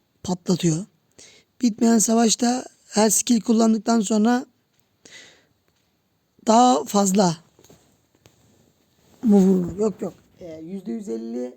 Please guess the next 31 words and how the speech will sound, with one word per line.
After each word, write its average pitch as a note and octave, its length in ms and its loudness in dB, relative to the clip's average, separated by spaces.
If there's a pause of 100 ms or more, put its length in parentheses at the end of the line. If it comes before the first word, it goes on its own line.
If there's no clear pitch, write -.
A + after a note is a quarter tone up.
(500)
oranında A3 320 -12
gerçek A#3 340 -8
hasarı C4 340 -12
mı? G3 220 -14
Bir - 40 -20
şeyler A3 340 -12
veriyordu. D#3 280 -16
Ya G3+ 140 -14
da C4 100 -18
gerçek G#3+ 440 -18
fazla G#3 300 -10
mı G#3 140 -8
ne G3+ 80 -12
vuruyordu? D#3+ 360 -18 (120)
Tam A#3 180 -14 (300)
hatırlamıyorum A3+ 520 -6
ama A3 200 -10 (420)
başlasın A3 420 4
oyun. B3 220 4 (580)
Hemen A3+ 420 -4
bakalım. G3 340 -2 (1600)
Bakalım, G3+ 420 -2
bakalım. E3 320 -4 (2000)
Bu G#3 80 2
arada A3 360 2 (220)
videoyu G#3+ 320 6
beğenip A#3 320 2
like G#3 220 0
atarsanız G3+ 400 -2
mutlu F#3+ 260 -4
olurum. A3+ 300 0